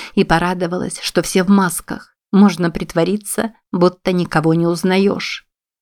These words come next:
Два-три гостя, раболепно кланяясь, попытались к ней подойти,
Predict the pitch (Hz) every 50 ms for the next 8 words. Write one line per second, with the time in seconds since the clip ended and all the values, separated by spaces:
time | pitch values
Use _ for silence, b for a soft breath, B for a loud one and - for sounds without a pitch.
0 | _ - 170 165 208 208 208 - - 196 175 165 180 214 240 - - - - 180
1 | - - _ - 180 175 170 170 170 175 175 - 175 175 165 - - 202 196 185
2 | 165 160 160 160 - - - B B B B B 196 185 - 196 - 196 196 202
3 | 208 208 - - 202 190 190 185 - 190 185 214 214 220 214 - - - - -
4 | -